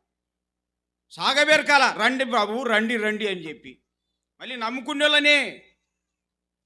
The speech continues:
కారణం ఏంటంటే తాను సాధనం అన్న విషయము మర్చిపోయారు. అన్నిటిని భరించాల్సిందే, సహించాల్సిందేనండి. మూడోది ఏంటండి? సాక్షిగా ఉండడానికి అనే మాట ఉంది చూడండి.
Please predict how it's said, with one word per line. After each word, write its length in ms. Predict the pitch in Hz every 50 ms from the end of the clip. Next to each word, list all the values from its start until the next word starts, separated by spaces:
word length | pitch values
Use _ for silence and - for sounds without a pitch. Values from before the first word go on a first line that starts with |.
| _ _
కారణం 400 | 147 156 175 190 196 220 208 202
ఏంటంటే 460 | 190 180 165 180 165 127 151 156 139
తాను 340 | - - 151 156 165 165 160
సాధనం 540 | - - 156 175 208 214 226 226 220 214 214
అన్న 140 | 196 190
విషయము 600 | 180 170 170 165 - 170 160 160 156 147 143 - _ _ _
మర్చిపోయారు. 800 | 113 135 143 139 - 170 - 151 135 120 110 98 85 82 76 _ _ _ _ _ _ _ _ _ _ _ _ _ _ _ _ _ _ _ -
అన్నిటిని 380 | 123 143 160 165 151 165 160 156
భరించాల్సిందే, 840 | 120 143 139 143 147 127 - 156 143 139 120 - 135 131 127 135
సహించాల్సిందేనండి. 960 | 123 - 127 120 123 120 113 120 110 110 110 - 104 104 95 92 87 82 76 _ _ _ _ _ _ _ _ _ _ _ _ _ _ _ _ _ _ _ _ _ _ _ _ _ _ _ _ _ _ _ _ _ _ -
మూడోది 360 | 139 170 180 185 185 175 180
ఏంటండి? 380 | 170 151 165 165 160 165 - - _
సాక్షిగా 760 | - - - 220 254 311 349 349 349 - - 339 349 311 330
ఉండడానికి 760 | 330 330 320 311 294 302 285 285 277 277 269 254 - 240 254 247
అనే 160 | 233 220 208
మాట 300 | 196 190 185 175 170 175
ఉంది 140 | 165 151 143
చూడండి. 420 | 117 - 127 107 92 87 - _